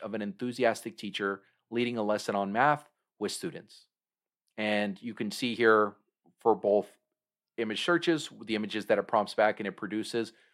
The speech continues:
What I will say is just at face value, as I'm displaying both of these images, I was actually really impressed with, with the Chat G P T image. It, I, it was a lot more dynamic and had just, I think, a lot more of a life to it than I expected it to.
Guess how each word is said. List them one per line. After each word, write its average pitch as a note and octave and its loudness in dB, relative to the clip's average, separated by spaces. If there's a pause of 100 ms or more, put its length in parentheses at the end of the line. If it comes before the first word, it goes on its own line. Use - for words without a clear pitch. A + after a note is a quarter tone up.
(120)
What C#3+ 12
I E3 12
will E3+ 6
say E3 6
is C#3+ 4
just C3+ 0
at B2 2
face B2+ -2
value, B2 0 (440)
as A#2 8
I'm A2 2
displaying A#2+ 0
both A#2 0
of A2+ -16
these A#2 -6
images, A#2+ -2 (680)
I C#3 12
was E3 8
actually B3+ 6
really C#3+ 6
impressed A#2 2
with, A#2 2
with A2 0 (120)
the G#2+ 0
Chat A2 4
G B2 -8
P A2 -14
T A#2 -8
image. B2 -6
It, A2+ -2
I, A#2+ 4
it C3+ 4
was D3+ 4
a B2+ 6
lot B2+ 8
more B2+ 2
dynamic G#2+ -2
and A2 -10
had A2 4
just, - -10
I A2 -6
think, A#2 -6
a G2+ -2
lot A2 2
more A2 4
of G2+ 0
a G2+ 2
life G2+ 0
to B2 -2
it A#2 -4
than G#2+ -4
I G2+ 0
expected - -4
it - -12
to. C#3 -4